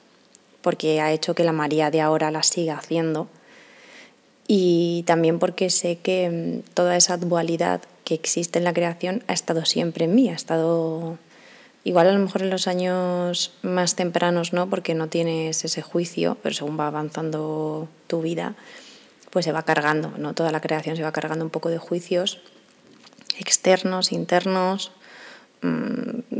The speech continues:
una mezcla de todo. A veces tú no tienes ningún juicio sobre lo que estás haciendo, pero,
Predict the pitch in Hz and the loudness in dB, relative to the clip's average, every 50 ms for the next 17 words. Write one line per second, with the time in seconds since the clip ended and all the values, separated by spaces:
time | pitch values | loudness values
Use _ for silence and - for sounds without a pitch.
0 | - - - 202 196 190 180 175 170 - 180 175 170 170 170 165 165 170 170 160 | -8 -6 -2 2 4 4 4 2 0 0 0 0 0 0 0 0 0 2 0 0
1 | 165 165 160 - 165 170 - - - - 170 165 - 170 170 160 165 160 160 165 | -2 -2 -2 -4 -4 -6 -6 -12 -8 -8 -6 0 0 0 2 2 2 0 0 -2
2 | 160 165 160 160 165 160 160 170 165 - 160 165 160 160 - 175 - - 175 175 | -2 -2 -2 0 0 0 0 0 -2 -2 -2 -2 -2 -4 -6 -8 -8 -6 -6 -6
3 | 170 170 - 185 180 196 214 220 220 185 170 - - 160 165 160 - | -6 -6 -4 -4 0 0 0 0 0 -2 -2 0 -2 -2 -2 -4 -6